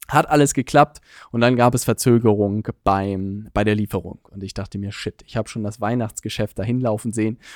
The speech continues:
Und ich glaube, es waren tausend Pfeffermühlen. Und, äh, wenn die halt am achtundzwanzigsten Dezember gekommen wäre, dann wäre da, hätte ich nichts mehr verkauft. Also das Fenster war wirklich sehr, sehr knapp. Es war ungefähr vom ersten Dezember, haben die Profis gesagt,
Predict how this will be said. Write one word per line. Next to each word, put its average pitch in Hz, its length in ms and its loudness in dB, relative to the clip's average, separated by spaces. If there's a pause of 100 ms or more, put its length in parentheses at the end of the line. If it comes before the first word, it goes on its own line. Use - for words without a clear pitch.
Und - 80 -8
ich 101 80 -4
glaube, 107 180 -4
es 104 120 -8
waren 98 160 -4
tausend 117 500 -2
Pfeffermühlen. 113 600 -2 (400)
Und, 101 460 0
äh, 98 280 -4
wenn 110 140 0
die 104 100 -2
halt 104 240 -4
am 98 320 -4 (160)
achtundzwanzigsten 113 800 -2
Dezember 107 440 -4
gekommen 104 380 -8
wäre, 110 280 -2
dann 107 300 -2
wäre 104 500 -2
da, 92 400 -4 (140)
hätte 110 200 -6
ich 107 140 -8
nichts - 260 -8
mehr 101 120 -6
verkauft. - 500 0 (260)
Also 113 220 0
das 117 160 0
Fenster 160 340 4
war 143 100 4
wirklich 165 280 2
sehr, 165 180 6
sehr 143 100 2
knapp. 175 280 0
Es 131 120 -2
war 143 120 4
ungefähr 139 320 0
vom 123 180 -4
ersten 143 280 0
Dezember, 156 420 0
haben 143 160 0
die 127 80 -2
Profis 147 400 -2
gesagt, 131 420 0